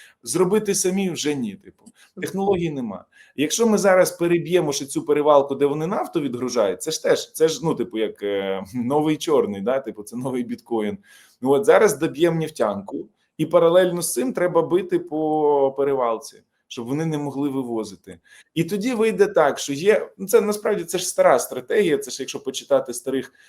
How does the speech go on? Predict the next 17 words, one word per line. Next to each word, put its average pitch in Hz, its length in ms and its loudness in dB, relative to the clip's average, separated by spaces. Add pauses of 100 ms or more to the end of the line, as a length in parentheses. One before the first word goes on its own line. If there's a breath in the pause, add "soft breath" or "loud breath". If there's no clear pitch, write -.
(160 soft breath)
британських 135 880 0
депутатів, 127 720 -2 (580 soft breath)
<clears throat> - 1160 -2
це 147 140 2
там 143 200 2
ще 139 240 0
їхні 131 400 -2
ці 104 220 -6
аналітичні 131 680 -6
записки 120 720 -4 (260 loud breath)
років 139 380 4
триста 147 340 -2
і 123 60 -2
п'ятсот, 117 440 -4
що 120 160 -4
Росії 254 380 -2
треба, 165 480 2